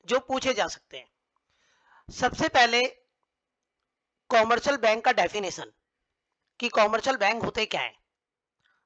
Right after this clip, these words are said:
दूसरा, जो central bank हैं उनकी definition।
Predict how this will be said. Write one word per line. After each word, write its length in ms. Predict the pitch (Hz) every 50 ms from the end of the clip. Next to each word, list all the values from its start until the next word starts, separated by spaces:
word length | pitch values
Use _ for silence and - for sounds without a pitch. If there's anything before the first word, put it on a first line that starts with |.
| _ _ -
दूसरा, 600 | 220 247 254 - 302 285 254 226 220 247 - - _ _ _ _ _ _ _ -
जो 140 | - 233
central 480 | 220 - 233 220 214 233 - - 302 285
bank 300 | 247 247 240 233 226 -
हैं 260 | 226 208 196 - - _ _ _ _ _ _ _ _ _ _ _ _ _ _ _ _ _ _ _ _ _ _ _ _ _ _ -
उनकी 220 | - 208 202 196 226
definition। 520 | 220 214 196 - 220 214 202 - 220 214